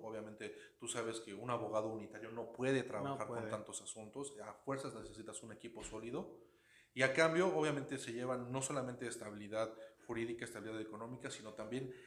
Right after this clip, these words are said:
Speaker 1: esta, esta proyección de algo que se puede alcanzar, ¿no?
Speaker 2: Ujú.
Speaker 1: Eh, nuestra intención es de que el estudiante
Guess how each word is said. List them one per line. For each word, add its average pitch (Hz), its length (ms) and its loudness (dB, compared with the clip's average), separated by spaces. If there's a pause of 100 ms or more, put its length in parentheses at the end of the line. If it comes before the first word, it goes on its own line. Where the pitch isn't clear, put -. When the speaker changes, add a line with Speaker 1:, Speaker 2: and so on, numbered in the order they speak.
(140)
Speaker 1:
esta, 139 680 6
esta 143 280 2
proyección 131 880 2 (380)
de 123 140 2
algo 123 260 6
que 120 80 -4
se 104 140 -4
puede 113 260 2
alcanzar, 104 560 -4 (280)
¿no? - 100 -4
Speaker 2:
Ujú. 120 260 -4 (460)
Speaker 1:
Eh, 110 260 -4
nuestra 117 240 -4
intención 113 340 -4
es 135 100 0
de 135 120 -2
que 117 140 -2
el 110 100 -2
estudiante 147 880 2